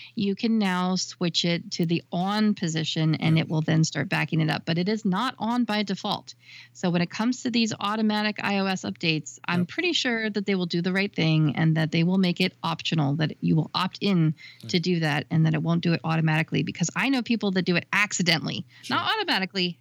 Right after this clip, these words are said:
Speaker 1: accidentally, and they get
Speaker 2: Yeah.
Speaker 1: so incensed about it.
Speaker 2: <laughs>
Speaker 1: And rightfully so, because it changes a bunch of things. There's,
Speaker 2: Yeah.
Speaker 1: I mean, when we go from one update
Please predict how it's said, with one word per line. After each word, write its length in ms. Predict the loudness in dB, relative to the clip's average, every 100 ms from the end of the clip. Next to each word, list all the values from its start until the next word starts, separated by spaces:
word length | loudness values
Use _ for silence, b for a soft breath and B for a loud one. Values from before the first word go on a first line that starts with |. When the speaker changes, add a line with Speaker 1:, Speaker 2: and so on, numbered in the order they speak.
| -2
Speaker 1:
accidentally, 580 | -2 0 -4 -4 -4 -4
and 180 | -2 0
they 120 | 0
get 180 | 0 -4 -4
Speaker 2:
Yeah. 100 | -4
Speaker 1:
so 480 | -2 0 0 -2
incensed 440 | -4 -8 -6 -6 -6
about 240 | -6 -4 -4
it. 40 | -4
Speaker 2:
<laughs> 300 | -2 -2 -2
Speaker 1:
And 100 | 0
rightfully 340 | -2 -2 -6
so, 260 | -4 -4 -2
because 240 | -2 0 -2
it 60 | -2 0
changes 340 | 0 0 -2
a 80 | 0
bunch 260 | 0 0
of 80 | -2
things. 280 | -2 -2 0
There's, 180 | 0 -2
Speaker 2:
Yeah. 60 | -4 B B B -2
Speaker 1:
I 40 | 0
mean, 220 | 2 0
when 100 | 0 0
we 60 |
go 200 | 0 -4
from 280 | -2 0 0
one 140 | 2 0
update 260 | -2 -2 -2